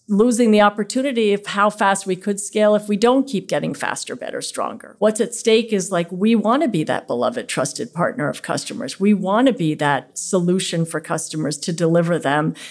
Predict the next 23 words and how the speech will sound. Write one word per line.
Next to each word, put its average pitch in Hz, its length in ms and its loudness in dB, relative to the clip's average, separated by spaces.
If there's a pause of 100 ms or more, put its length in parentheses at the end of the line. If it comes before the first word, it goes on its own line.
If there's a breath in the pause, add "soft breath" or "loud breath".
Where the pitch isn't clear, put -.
(120)
an 180 160 2
energy 170 680 4 (240 loud breath)
future 254 580 2
that - 220 0
is 185 320 4
more 165 220 2
sustainable, 165 800 2
that's 151 260 -6
more 151 160 -2
cost - 420 -4
effective, 165 720 -4
where 170 160 0
they 165 120 0
feel 220 320 4
more 185 200 4
safe 175 340 -4
and - 140 -2
secure 156 480 -2
in 160 160 -2
their 131 140 -2
home. 160 340 -8 (600 loud breath)
We've 226 440 0
streamlined 208 1040 4